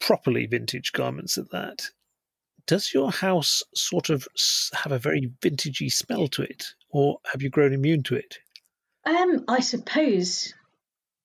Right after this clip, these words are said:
Speaker 2: it's, uh, uh... You, you can, yeah, you can sp-, I mean, at the moment it smells of Christmas tree, which is very nice. But, um, uh,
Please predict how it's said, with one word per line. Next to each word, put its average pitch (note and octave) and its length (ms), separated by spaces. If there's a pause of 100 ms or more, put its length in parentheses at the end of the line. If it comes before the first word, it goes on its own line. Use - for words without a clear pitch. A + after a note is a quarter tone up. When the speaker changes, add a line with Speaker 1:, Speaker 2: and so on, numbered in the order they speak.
(460)
Speaker 2:
it's, - 380 (220)
uh, A3+ 160
uh... - 140 (800)
You, C#4 200
you C#4 120
can, E4+ 380
yeah, G#3+ 200
you G#3+ 140
can C4 220
sp-, - 220
I - 20
mean, A3 200
at A3+ 120
the G3+ 60
moment G3 420
it F3 100
smells F#3+ 380
of E3+ 80
Christmas - 400
tree, D3 320 (140)
which - 180
is E3+ 140
very D#3+ 220
nice. F3+ 300
But, - 220 (100)
um, F3+ 400 (640)
uh, F#3 520